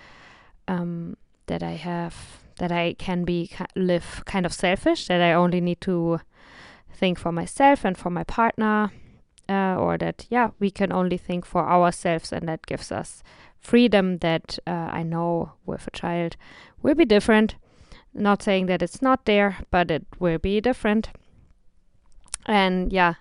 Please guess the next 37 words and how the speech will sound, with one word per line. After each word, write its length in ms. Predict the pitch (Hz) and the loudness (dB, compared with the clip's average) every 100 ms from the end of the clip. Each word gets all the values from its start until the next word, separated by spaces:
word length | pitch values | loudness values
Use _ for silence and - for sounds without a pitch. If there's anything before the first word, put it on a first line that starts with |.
| - | -2
I 120 | 214 | 0
just 240 | 196 175 | 0 -2
enjoy 360 | 175 175 170 170 | -4 -4 -4 -2
that 200 | 160 165 | -4 -8
a 60 | 175 | -8
lot, 260 | 156 - | -8 -10
this 340 | - - - - | -12 -14 -18 -16
flexibility 800 | - - - 185 190 180 - 190 | -12 -12 -6 -2 0 0 -4 -6
in 140 | 175 170 | -6 -4
life, 220 | 170 170 | -6 -6
freedom. 380 | 190 180 175 170 | -6 -4 -4 -6
As 160 | - | -6
you 80 | 185 | -2
know, 260 | 202 240 180 | 4 6 4
I 100 | 165 | 2
live 200 | 165 - | -2 -6
in 100 | 175 | -6
different 280 | 175 185 196 | -4 -4 2
places 420 | 254 233 214 - | 4 4 -2 -6
in 80 | 185 | -4
the 140 | - | -2
world. 540 | 240 262 254 254 254 - - - - - - - - | 6 8 8 8 4 -4 -18 -18 -16 -16 -16 -10 -2
Um, 680 | 202 185 180 175 170 104 185 | 0 2 0 -4 -4 -6 -2
yeah, 240 | 190 196 190 - | 2 2 0 -8
I 120 | - | -6
like 200 | 185 180 | -4 -6
to 80 | - | -8
travel. 640 | - 240 226 214 208 202 | 0 2 4 4 4 2
I 100 | 180 | 0
like 260 | 175 170 - | -2 -4 -6
to, 500 | - 185 175 175 175 - - - - | -6 -4 -2 -2 -4 -10 -20 -20 -18
yeah, 200 | - 170 175 - _ - - - _ _ _ - | -10 -10 -10 -16 _ -20 -20 -20 _ _ _ -6
to, 460 | 190 180 175 - - - _ - - _ - - | -4 -2 -4 -8 -12 -20 _ -20 -20 _ -20 -8
to 120 | 190 | -6
work 340 | 175 233 240 - | 6 10 10 8
all 160 | 214 | 2
day. 360 | 208 220 220 208 | 4 6 6 6